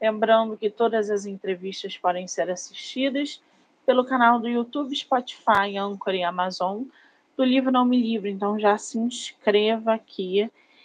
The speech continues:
E pelo Instagram, Monique M M dezoito, já segue lá. TikTok, Kawaii, Facebook, tá? Muito bem. É... o tema de hoje, como eu acabei de falar,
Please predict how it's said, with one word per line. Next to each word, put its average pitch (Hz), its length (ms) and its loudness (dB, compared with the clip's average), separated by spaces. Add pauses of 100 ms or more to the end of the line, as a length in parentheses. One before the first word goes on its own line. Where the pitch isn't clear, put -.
(220)
E 277 100 0
pelo 269 220 6
Instagram, 254 640 4
Monique 208 380 -4
M 202 240 -2
M 196 140 -4
dezoito, 202 680 2
já 190 220 0
segue 175 600 0
lá. 226 360 4 (840)
TikTok, 247 760 4
Kawaii, 226 480 2
Facebook, 196 680 -6 (120)
tá? 233 320 8 (1120)
Muito 339 560 0
bem. 170 540 0 (1120)
É... 214 1080 6
o 302 200 -2
tema 370 420 0
de 240 160 -4
hoje, 294 340 2
como 233 240 -6
eu 214 100 2
acabei 190 440 -4
de - 120 -20
falar, 196 480 2